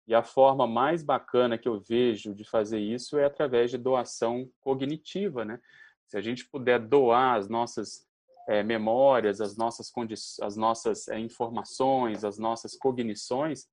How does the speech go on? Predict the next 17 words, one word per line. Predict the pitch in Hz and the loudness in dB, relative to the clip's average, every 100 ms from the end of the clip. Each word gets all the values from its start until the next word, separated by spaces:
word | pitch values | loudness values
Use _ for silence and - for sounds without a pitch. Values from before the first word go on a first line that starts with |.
| _ _ _ - | _ _ _ -2
é | |
a | 143 | 2
melhor | 135 120 139 | 4 4 2
forma | - 131 123 127 | 2 2 2 0
de | 127 | 2
ajudar | 127 147 117 101 123 _ _ _ _ _ _ _ _ - | 2 -2 0 -2 -2 _ _ _ _ _ _ _ _ -14
as | 127 | -4
outras | 117 113 113 | -2 -2 -4
pessoas, | - 143 - 139 117 104 | -2 -2 4 4 4 2
né? | 104 | -4
Que | 104 | 0
é | 104 | -2
o | |
que | 104 | 0
a | 123 | -6
gente | 120 - | -6 -4
vem | 120 123 | -4 -4